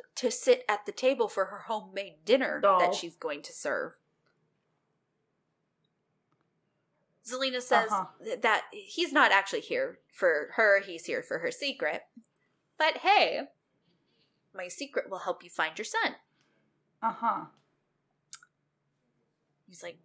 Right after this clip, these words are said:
Speaker 1: "Yeah, that's not going to happen because he's very, very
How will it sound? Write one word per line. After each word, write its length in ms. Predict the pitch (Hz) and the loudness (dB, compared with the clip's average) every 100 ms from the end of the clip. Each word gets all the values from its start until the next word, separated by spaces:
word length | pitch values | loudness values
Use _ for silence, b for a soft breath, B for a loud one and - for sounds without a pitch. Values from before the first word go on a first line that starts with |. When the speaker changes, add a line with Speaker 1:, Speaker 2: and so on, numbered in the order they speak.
| _ | _
Speaker 1:
"Yeah, 240 | 202 196 185 - | -16 -16 -12 -6
that's 360 | 202 - - | -6 -6 -12
not 300 | 196 180 - | -10 -10 -10
going 220 | - 170 | -8 -8
to 100 | 165 | -10
happen 440 | 185 247 240 175 175 | -4 -2 -2 -8 -12
because 420 | 175 165 165 - | -18 -16 -16 -16
he's 280 | - 156 - | -18 -20 -16
very, 260 | 156 151 147 | -12 -10 -12
very 340 | - - 131 | -12 -12 -14